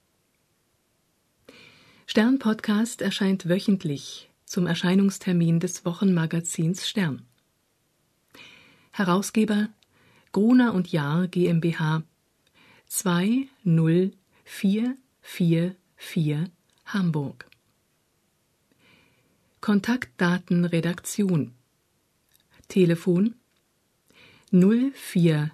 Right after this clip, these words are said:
null drei sieben null drei sieben zwei vier zwei. E-Mail:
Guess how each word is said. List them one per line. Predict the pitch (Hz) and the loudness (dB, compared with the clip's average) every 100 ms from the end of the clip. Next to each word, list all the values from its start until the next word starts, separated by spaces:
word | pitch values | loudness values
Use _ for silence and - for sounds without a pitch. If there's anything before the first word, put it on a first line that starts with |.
| _ | _
null | 165 147 151 196 247 - _ _ _ _ _ _ _ _ _ | -2 2 2 2 0 -6 _ _ _ _ _ _ _ _ _
drei | 175 160 185 226 | -2 0 2 2
sieben | 190 165 165 190 226 - _ _ _ _ | 2 0 0 0 -2 -4 _ _ _ _
null | - 165 160 147 143 | 0 2 2 0 -2
drei | 156 147 147 170 220 _ _ _ _ _ _ _ _ _ | -6 -4 -2 -2 -4 _ _ _ _ _ _ _ _ _
sieben | 170 147 214 233 226 | -4 0 0 2 0
zwei | - - 156 147 170 226 _ _ _ _ _ _ _ | -2 -4 -4 -2 -4 -6 _ _ _ _ _ _ _
vier | - - 165 156 175 - | -10 -2 0 0 -2 -6
zwei. | - - 196 175 135 - _ _ _ _ _ _ _ _ _ _ _ _ _ _ _ _ _ | -12 -6 -4 -4 -4 -12 _ _ _ _ _ _ _ _ _ _ _ _ _ _ _ _ _
E-Mail: | 196 175 165 160 220 | 2 4 4 2 0